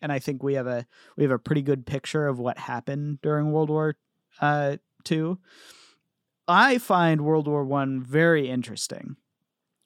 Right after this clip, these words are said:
probably more than most people, because,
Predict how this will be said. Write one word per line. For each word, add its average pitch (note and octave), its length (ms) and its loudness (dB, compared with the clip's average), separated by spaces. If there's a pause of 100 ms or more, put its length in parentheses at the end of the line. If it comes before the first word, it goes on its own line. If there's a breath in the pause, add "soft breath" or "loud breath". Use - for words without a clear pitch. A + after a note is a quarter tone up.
probably F3 360 6
more D3+ 280 2
than B2+ 380 0
most D3 360 0
people, G#2+ 400 -6 (120)
because, C3 540 0